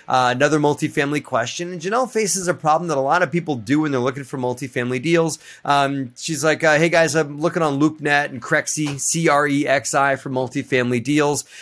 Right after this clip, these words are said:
Um, first question is, should the price be valued and based on the cap rate of the area and the actual N O I?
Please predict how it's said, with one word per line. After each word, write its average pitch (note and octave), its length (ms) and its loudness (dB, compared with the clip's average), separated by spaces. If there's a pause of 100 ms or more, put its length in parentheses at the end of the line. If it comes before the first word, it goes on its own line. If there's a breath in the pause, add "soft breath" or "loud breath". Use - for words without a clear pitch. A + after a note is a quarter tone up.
(140 loud breath)
Um, D#3 440 2
first A#3 220 -2
question F#3+ 320 0
is, D#3+ 200 -2 (180 loud breath)
should A3 180 -2
the G3 80 0
price A3 420 0
be F3+ 200 -2
valued C#3+ 440 2
and C3 160 -4
based C#3 320 0
on C3+ 120 0
the A#2 80 0
cap E3 500 -4
rate F3 160 0
of C#3+ 140 -4
the D3+ 80 0
area A#2+ 460 2
and E3 420 0
the C3+ 240 -2
actual A2+ 840 -4
N B2 160 2
O A2 160 4
I? C3+ 380 0